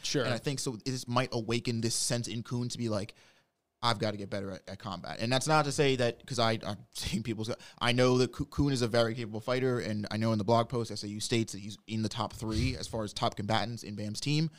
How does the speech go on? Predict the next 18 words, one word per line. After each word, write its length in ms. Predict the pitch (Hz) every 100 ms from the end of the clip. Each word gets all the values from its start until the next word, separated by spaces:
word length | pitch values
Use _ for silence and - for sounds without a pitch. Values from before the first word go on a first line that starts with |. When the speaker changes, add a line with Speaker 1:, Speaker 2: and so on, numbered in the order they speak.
| 135
Speaker 1:
Yeah. 220 | 120 107 - -
Speaker 2:
Um, 380 | 107 104 104 101 _ _ _ _ _ _ _
like, 240 | 123 127 -
yeah, 140 | 123 135 -
I, 260 | 110 117 -
Kuhn's 400 | - 143 143 127
not 300 | 131 120 113 -
a 60 |
weak 300 | 110 113 113 - -
fighter 280 | 123 104
by 160 | 107 104
any 140 | 98
st-, 200 | 95 - - _ _ _
uh, 100 | 117
by 160 | 101 104
any 140 | 104
stretch, 460 | 98 - 107 - -
but 320 | 117 110 -